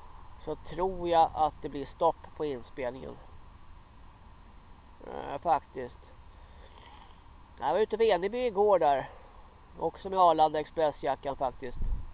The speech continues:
Också en väldigt vacker skog där. Med tallar och granar och tre ormvråkar och rådjur och fasan och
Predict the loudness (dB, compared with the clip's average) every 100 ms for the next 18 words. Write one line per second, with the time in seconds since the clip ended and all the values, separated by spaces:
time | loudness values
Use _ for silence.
0 | -14 -18 -20 -16 -14 -14 -14 -12 -14 -14
1 | -18 -16 -16 -16 -16 -16 -18 -14 -10 -10
2 | -4 -2 0 2 2 0 -8 -2 -2 0
3 | 0 0 -2 -10 -20 -20 -20 -20 -12 -10
4 | 0 2 4 2 -2 2 2 2 -2 -2
5 | -2 -2 -4 -2 0 0 -2 -2 -2 -2
6 | -4 -2 -2 -2 0 0 0 0 0 2
7 | 0 2 0 0 -2 -4